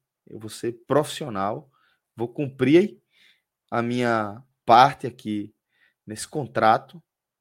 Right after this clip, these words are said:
tá? De trabalho, e vou dar o melhor de mim e vencer o jogo." Acho que, que...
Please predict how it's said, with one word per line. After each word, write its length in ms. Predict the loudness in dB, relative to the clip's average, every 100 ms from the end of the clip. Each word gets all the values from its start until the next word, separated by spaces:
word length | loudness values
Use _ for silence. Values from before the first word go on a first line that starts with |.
| _ -12
tá? 300 | -12 -12 -18 _ _
De 80 | -12
trabalho, 640 | -6 -4 0 0 0 -4 -16 _ _ _ _ _ _
e 60 | -8
vou 140 | -2
dar 140 | 0 0
o 60 |
melhor 280 | 2 2 0
de 80 | -2
mim 180 | -4 -4
e 60 |
vencer 300 | -2 -4 -4
o 80 | -6
jogo." 420 | -2 0 -2 -8 _ _ _ _ _ _ _ _ _ -20
Acho 200 | -20 -6
que, 300 | 0 0 -2
que... 480 | -6 -4 -4 -6